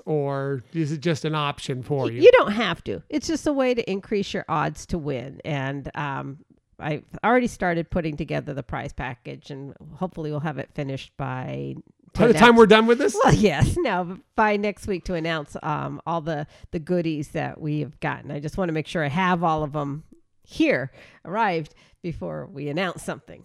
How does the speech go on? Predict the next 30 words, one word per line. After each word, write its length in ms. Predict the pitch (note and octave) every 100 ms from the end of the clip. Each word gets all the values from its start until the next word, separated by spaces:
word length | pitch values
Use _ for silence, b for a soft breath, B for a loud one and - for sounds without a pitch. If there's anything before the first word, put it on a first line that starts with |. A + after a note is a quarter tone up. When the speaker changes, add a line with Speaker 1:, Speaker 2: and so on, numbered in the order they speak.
| -
Speaker 1:
It 60 |
Speaker 2:
just 140 | F#3+ F#3
in 40 |
Speaker 1:
will 140 | A#3 A3
be 80 | G3
Speaker 2:
case. 220 | A3+ A3+
Speaker 1:
a 160 | G#3
plethora. 640 | F#3+ - G3 F#3+ F3 D3 A#2
Speaker 2:
A 160 | G3+ G#3
plethora 800 | - - D4 C#4 - D#3 D#3+ B2
Speaker 1:
<laughs> 20 |
It 200 | D#3+ D3+
will 100 | F#3
be 220 | C#3+ F3
a 60 | D#3+
Speaker 2:
of 80 |
Speaker 1:
plethora 400 | C3 F#3 F#3 E3+
Speaker 2:
prizes. 160 | D#3+ D#3+
Speaker 1:
of 80 | C#3+
Disney 340 | E3 D3 E3
goodies, 480 | C#3 D#3 C#3+ C#3 C3 - D4+
Speaker 2:
<laughs> 200 | A#3+ A3
Speaker 1:
uh, 200 | D3+ C#3+
that 120 | C#3+
we'll 160 | C#3+ C#3
be 120 | C#3+
giving 380 | C3+ C#3 C#3+ C#3
the, 460 | C#3+ C#3+ C#3+ C#3
whoever 360 | B2+ D3 D#3+ D3+
wins, 440 | C#3 D3 C#3+ -